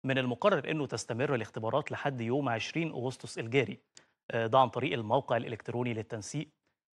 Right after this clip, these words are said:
ومعامل الحاسب الآلي بالجامعات. آه، بتجرى اختبارات القدرات للكليات الآتي.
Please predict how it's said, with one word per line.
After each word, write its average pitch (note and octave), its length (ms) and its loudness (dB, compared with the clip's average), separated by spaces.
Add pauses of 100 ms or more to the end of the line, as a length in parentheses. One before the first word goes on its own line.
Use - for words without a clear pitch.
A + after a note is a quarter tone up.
(100)
ومعامل C3 600 4
الحاسب - 440 -2
الآلي A#2+ 340 0
بالجامعات. A2+ 640 -2 (540)
آه، A#2+ 160 4
بتجرى F#3 360 2
اختبارات B2 460 0
القدرات A#2+ 600 -2
للكليات A#2 840 -2
الآتي. B2 760 -2